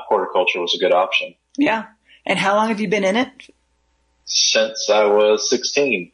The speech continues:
Speaker 1: So,
Speaker 2: Wow.
Speaker 1: uh, fifteen years now.
Speaker 2: Long time. Long time. Um, what do you like best about what you do?
Speaker 1: My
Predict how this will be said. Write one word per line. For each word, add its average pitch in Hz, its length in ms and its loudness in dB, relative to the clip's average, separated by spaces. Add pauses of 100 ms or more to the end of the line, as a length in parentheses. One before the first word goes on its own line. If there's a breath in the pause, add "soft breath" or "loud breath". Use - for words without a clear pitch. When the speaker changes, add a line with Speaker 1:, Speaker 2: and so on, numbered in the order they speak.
Speaker 1:
So, 92 600 2 (120)
Speaker 2:
Wow. - 60 -12 (120)
Speaker 1:
uh, 92 220 4 (120)
fifteen 110 440 -2
years 113 320 0
now. 107 180 -4 (240)
Speaker 2:
Long 180 200 0
time. 208 320 -2 (160)
Long 185 200 -6
time. 254 280 -2 (500 loud breath)
Um, 190 580 0 (460)
what 240 260 -2
do 302 60 4
you 330 100 2
like 285 200 2
best 247 240 2
about 233 200 2
what 214 180 -2
you 214 60 -6
do? 240 220 -4 (920)
Speaker 1:
My 98 260 0